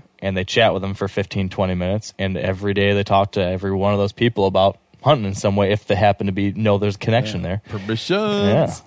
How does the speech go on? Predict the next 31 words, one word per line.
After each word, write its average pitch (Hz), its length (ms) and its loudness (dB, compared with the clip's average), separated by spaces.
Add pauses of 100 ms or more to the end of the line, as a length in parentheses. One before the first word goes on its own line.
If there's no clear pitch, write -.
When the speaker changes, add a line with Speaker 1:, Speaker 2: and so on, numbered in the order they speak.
Speaker 1:
and 101 160 0
they 98 200 4
have 98 260 2
all 98 160 2
sorts 95 300 -4
of 95 80 -8
different 95 260 -4
permission 101 400 -4
because 87 220 -4
of 85 60 -6
those 90 120 -8
types - 160 -12
of - 80 -14
things. - 380 -10 (280)
So 101 220 4
whether 98 240 2
you're 87 160 -4
a 80 60 -10
doctor 101 580 0
or, 85 300 -2 (600)
I - 60 -12
don't 98 160 -4
know, - 60 -8
whatever, 104 520 0 (520)
sometimes 92 280 -6
you 98 60 -10
can 90 40 -12 (100)
take - 20 2
advantage 98 280 -2
of - 40 -10
that. - 140 -10